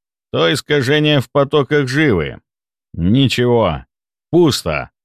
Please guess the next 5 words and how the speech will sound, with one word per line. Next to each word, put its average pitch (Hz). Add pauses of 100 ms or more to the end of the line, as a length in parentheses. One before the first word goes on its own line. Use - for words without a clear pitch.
(400)
Тварь 165
научилась 175
не 147
просто 156
прятаться. 92